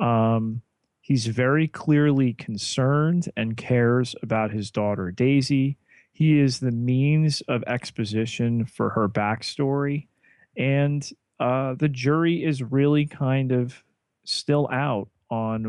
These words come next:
what his ultimate motivations are gonna be now that Whitehall is dead. Is it going to be, you know, destroying Coulson?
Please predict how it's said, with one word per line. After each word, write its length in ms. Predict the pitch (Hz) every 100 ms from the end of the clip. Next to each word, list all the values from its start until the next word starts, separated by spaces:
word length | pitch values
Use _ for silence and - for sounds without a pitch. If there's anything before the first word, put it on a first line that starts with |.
| 110 110
what 240 | 123 131 -
his 400 | - 127 120 -
ultimate 460 | 117 123 127 131 123 -
motivations 800 | 123 120 107 123 131 131 117
are 80 | 117
gonna 220 | 110 107
be 680 | 104 - 123 175 156 120 120
now 560 | - 110 113 123 131 123
that 320 | 110 120 113 - _ _
Whitehall 580 | 110 120 127 123 110 104 110
is 160 | 104
dead. 600 | 104 107 113 101 - - - _ - - _
Is 200 | 127 110
it 160 | 120 -
going 340 | 120 120 120
to 120 | 120
be, 460 | 107 113 110 110 110 - _ _ _
you 100 | 110
know, 440 | 107 104 101 101 - _ _ -
destroying 680 | 127 - 120 127 120 117
Coulson? 640 | 120 113 107 107 135 147